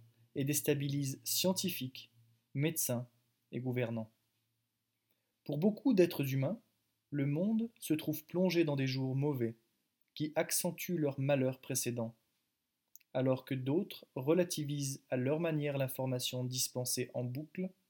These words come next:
à la radio et à la télévision. La sagesse du roi Salomon se voit dans son livre des Proverbes,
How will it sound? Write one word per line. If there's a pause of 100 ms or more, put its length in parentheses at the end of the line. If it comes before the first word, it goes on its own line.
(440)
à
la
radio (360)
et
à
la
télévision. (1500)
La
sagesse
du
roi
Salomon (540)
se
voit
dans
son
livre
des
Proverbes,